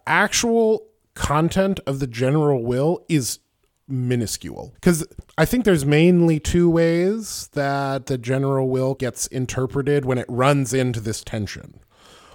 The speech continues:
One way is some sort of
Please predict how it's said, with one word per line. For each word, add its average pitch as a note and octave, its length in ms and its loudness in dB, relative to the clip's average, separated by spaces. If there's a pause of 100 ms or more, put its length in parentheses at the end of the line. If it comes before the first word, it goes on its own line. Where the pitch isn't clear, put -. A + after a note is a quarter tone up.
(140)
One G3 480 4
way A#2+ 520 0 (100)
is C#3 760 2
some A3+ 400 2
sort F#3+ 460 4
of D3 580 2